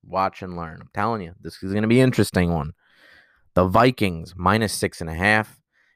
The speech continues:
Atlanta plus four. The Texans plus three. If you're getting in at two and a half, I'd buy it to three. We are al-, we're always buying the hook. And then there we go. Everyone have a safe, safe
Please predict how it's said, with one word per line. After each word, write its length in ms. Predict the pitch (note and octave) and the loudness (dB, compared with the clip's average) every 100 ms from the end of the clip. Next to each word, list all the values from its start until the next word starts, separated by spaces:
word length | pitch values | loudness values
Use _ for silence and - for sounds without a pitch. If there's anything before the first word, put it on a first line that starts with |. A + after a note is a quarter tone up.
| - | -14
Atlanta 440 | E2+ F#2+ A#2 B2 | -6 0 2 2
plus 280 | A#2 - F2+ | 0 -2 -4
four. 480 | - - A#2+ A#2 A2+ _ _ - | -6 -2 2 4 2 _ _ -6
The 80 | F2+ | -4
Texans 500 | - A#2 - A#2+ G2 | -2 -2 -2 -6 -8
plus 420 | - G2+ F2+ - | -4 -2 -2 -6
three. 400 | F#2+ G2+ F#2+ E2 - _ | -10 -4 -4 -4 -18 _
If 60 | - | -8
you're 100 | F#2+ | -2
getting 220 | A2 B2 | -2 0
in 60 | |
at 120 | A#2 - | -4 -6
two 140 | B2 | -6
and 100 | A2 | -2
a 40 | |
half, 220 | G2 A2+ G#2 | 0 0 0
I'd 160 | F#2+ | -2
buy 200 | F#2+ F#2+ | 0 2
it 100 | G2 | 0
to 80 | - | -6
three. 240 | - A#2+ | -4 0
We 160 | B2 F2+ | 2 2
are 100 | F2+ | 4
al-, 120 | G#2+ | 2
we're 160 | F2+ F2+ | 2 2
always 180 | A#2+ A#2 | 2 2
buying 220 | A#2 A2+ | -2 -2
the 80 | G2+ | -6
hook. 180 | F2+ - _ _ _ _ _ _ _ _ _ _ - | -10 -14 _ _ _ _ _ _ _ _ _ _ -8
And 100 | F2+ | -2
then 280 | F#2 F2+ - - | 0 0 -4 -4
there 220 | F#2 G2+ | 0 2
we 100 | G2+ | 0
go. 200 | F2 D#2+ | -4 -6
Everyone 600 | F2 F#2+ G2+ G2 G2 G2 _ _ _ _ _ | -6 -6 -4 -4 -6 -8 _ _ _ _ _
have 220 | - F2 | -8 -6
a 60 | E2+ | -6
safe, 880 | - - - A#2 G2 E2+ - - - _ _ _ _ _ _ _ | -10 -14 -4 2 2 0 -10 -20 -20 _ _ _ _ _ _ _
safe 680 | _ - - - C#3 A#2+ - | _ -16 -10 2 4 2 -2